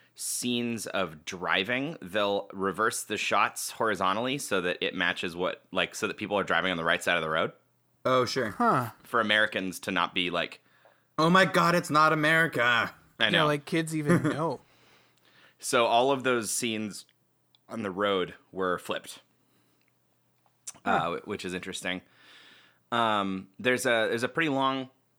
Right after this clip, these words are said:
Speaker 1: like, a thirty-second chunk of the episode at the very beginning that was cut of, uh, Amy sort of convincing Serena to go shopping in the first place, 'cause the,
Speaker 3: It
Speaker 1: this
Speaker 3: did seem a little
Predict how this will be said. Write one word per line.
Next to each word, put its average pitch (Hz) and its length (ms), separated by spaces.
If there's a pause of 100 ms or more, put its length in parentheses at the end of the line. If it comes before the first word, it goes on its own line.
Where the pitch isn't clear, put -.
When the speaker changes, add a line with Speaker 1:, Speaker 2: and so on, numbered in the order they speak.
(360)
Speaker 1:
like, 120 140
a 101 80
thirty-second 135 680
chunk 117 360
of 117 100
the 139 140
episode 143 400
at - 80
the 101 40
very 107 200
beginning 101 400
that 131 80
was 127 140
cut - 340 (600)
of, 104 460 (100)
uh, 92 380 (120)
Amy 113 440 (640)
sort 113 240
of 98 160
convincing 104 480
Serena 110 320
to 90 80
go 92 160
shopping 101 380
in 92 60
the 87 60
first - 240
place, 151 280
'cause 104 180
the, 104 160
Speaker 3:
It 190 100
Speaker 1:
this - 100
Speaker 3:
did 262 100
seem 233 320
a 185 60
little 165 440